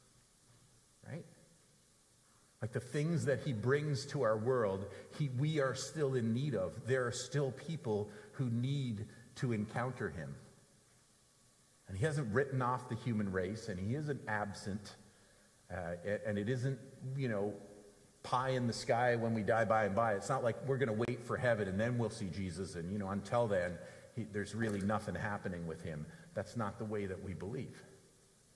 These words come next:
And so when we stand in our circumstances, when we are in situations that seem unplanned and unmapped out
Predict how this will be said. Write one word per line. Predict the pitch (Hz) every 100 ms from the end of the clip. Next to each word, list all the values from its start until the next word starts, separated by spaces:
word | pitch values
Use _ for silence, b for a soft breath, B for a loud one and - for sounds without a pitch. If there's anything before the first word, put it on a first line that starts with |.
| _ _ - - - - - - - - - - - - - - - - - -
And | 104
so | - 131
when | 107 104 98
we | 131
stand | 131 - - 135 147 143
in | 127
our | 120 123
circumstances, | - 120 117 101 - 87 85 87 80
when | 92 107 95
we | 139
are | 135
in | 117 104
situations | - 123 - 101 110 104 90 85 - B B
that | - -
seem | - 113 95 104
unplanned | 110 147 160 147 131 101 95 90 87 90 B B B B -
and | 98 90 -
unmapped | 139 151 127 110 110 -
out | 92 82